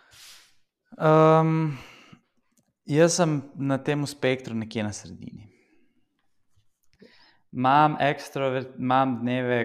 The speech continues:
ko sem zelo ekstrovertiran, imam dneve, ko sem zelo introvertiran, mi to zelo paše in obratno, tako da ne bi se mogel opredeliti, rekel bi, da imam lastnosti ekstrovertiranih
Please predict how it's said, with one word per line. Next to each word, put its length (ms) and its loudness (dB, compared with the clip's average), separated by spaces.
ko 80 -16
sem 200 -12
zelo 280 -6
ekstrovertiran, 880 -4
imam 240 -6
dneve, 340 -8
ko 60 -20
sem 220 -18
zelo 360 -12
introvertiran, 800 -10
mi 160 -14
to 120 -12
zelo 200 -14
paše 540 -4
in 220 -14
obratno, 580 -8
tako 280 -10
da 340 -6
ne 260 0
bi 100 -8
se 180 -12
mogel 340 -4
opredeliti, 720 -8
rekel 260 -14
bi, 160 -14
da 160 -14
imam 400 -10
lastnosti 880 -12
ekstrovertiranih 840 -16